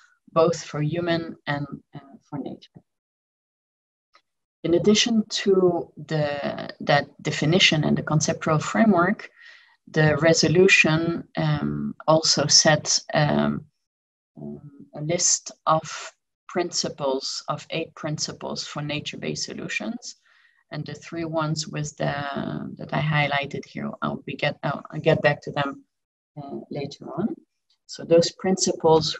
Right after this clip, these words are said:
uh, with regards to nature-based solutions were on, uh, the fact that nature-based solutions are not there to replace, but they really embrace nature conservation,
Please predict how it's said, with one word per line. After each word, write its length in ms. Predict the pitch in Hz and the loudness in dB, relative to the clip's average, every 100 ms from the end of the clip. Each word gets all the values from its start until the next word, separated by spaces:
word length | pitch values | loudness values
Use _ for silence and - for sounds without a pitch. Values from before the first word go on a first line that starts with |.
| - _ | -12 _
uh, 180 | 156 151 | -2 0
with 260 | 156 160 165 | 0 0 2
regards 500 | 156 156 151 160 - | 0 0 -2 -2 -6
to 120 | 151 | -8
nature-based 640 | 147 143 - - 147 - | -8 -10 -16 -10 -8 -8
solutions 760 | 147 139 147 - 143 151 - - _ _ _ _ _ | -12 -10 -10 -10 -10 -12 -12 -16 _ _ _ _ _
were 340 | - 151 147 147 - | -6 -4 -4 -6 -6
on, 460 | 151 147 147 147 - _ _ _ _ _ - | -4 -4 -6 -6 -14 _ _ _ _ _ -6
uh, 240 | 151 147 | -4 -2
the 120 | 151 | -4
fact 240 | - 156 151 | 2 4 6
that 180 | 147 | 6
nature-based 580 | 170 175 175 165 160 - | 8 8 8 8 8 8
solutions 560 | - 160 180 - 160 147 | 4 2 4 4 2 2
are 60 | |
not 240 | 151 151 160 | 4 4 4
there 180 | 151 151 | -4 -4
to 200 | - 151 | -12 -14
replace, 580 | 139 - 156 139 - | -14 -12 -8 -8 -8
but 200 | - - | -12 -10
they 120 | 156 156 | -6 -4
really 340 | 165 180 180 156 | -4 -4 -6 -6
embrace 800 | 147 147 147 156 156 156 - - _ _ _ _ _ 151 | -8 -8 -2 2 2 0 -6 -8 _ _ _ _ _ -10
nature 600 | 160 160 165 - 139 - | 0 2 2 0 -4 -6
conservation, 800 | 147 147 - 131 131 139 - 220 | -10 -10 -8 -6 -4 -4 -4 -6